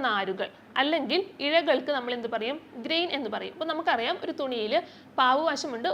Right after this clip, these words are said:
ഊട് വശമുണ്ട്. ആ രണ്ട് വശങ്ങളിലും നമ്മൾ അതിൽ നേരെ പോകുന്ന നാരുകൾ അല്ലെങ്കിൽ ഇഴകൾക്കാണ് നമ്മൾ എന്ത് പറയുന്നത്? ഗ്രെയിൻ എന്ന് പറയുന്നത്. അപ്പോൾ ഗ്രെയിൻ എന്ന് പറഞ്ഞു വെച്ചാൽ ഒരു തുണിയിൽ നേരെ പോകുന്ന നാരുകൾ അല്ലെങ്കിൽ ഇഴകൾക്ക് പറയുന്നതാണ് എന്ത്?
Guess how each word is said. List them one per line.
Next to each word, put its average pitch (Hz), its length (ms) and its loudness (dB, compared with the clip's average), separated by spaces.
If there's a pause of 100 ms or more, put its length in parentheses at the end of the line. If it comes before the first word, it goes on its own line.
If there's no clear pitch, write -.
(120)
ഊട് 392 180 4
വശമുണ്ട്. 254 680 -4 (460)
ആ 392 140 6
രണ്ട് 370 180 4
വശങ്ങളിലും 320 540 0 (240)
നമ്മൾ 311 160 0 (520)
അതിൽ 311 160 4 (160)
നേരെ 359 300 4 (100)
പോകുന്ന 285 300 2 (160)
നാരുകൾ 269 540 4 (220)
അല്ലെങ്കിൽ 285 300 2 (160)
ഇഴകൾക്കാണ് 311 640 0
നമ്മൾ 247 180 -2
എന്ത് 240 180 -4
പറയുന്നത്? 214 340 -2 (280)
ഗ്രെയിൻ 320 260 0 (140)
എന്ന് 226 180 -6
പറയുന്നത്. 175 340 -10 (380)
അപ്പോൾ 294 220 6
ഗ്രെയിൻ 269 220 4 (100)
എന്ന് 294 180 -4
പറഞ്ഞു 240 240 -2
വെച്ചാൽ 302 220 0 (280)
ഒരു 339 200 -2
തുണിയിൽ 262 340 0 (280)
നേരെ 294 380 2
പോകുന്ന 302 300 0 (160)
നാരുകൾ 240 500 2 (240)
അല്ലെങ്കിൽ 226 380 -2 (180)
ഇഴകൾക്ക് 359 500 0
പറയുന്നതാണ് 240 560 0
എന്ത്? 214 140 0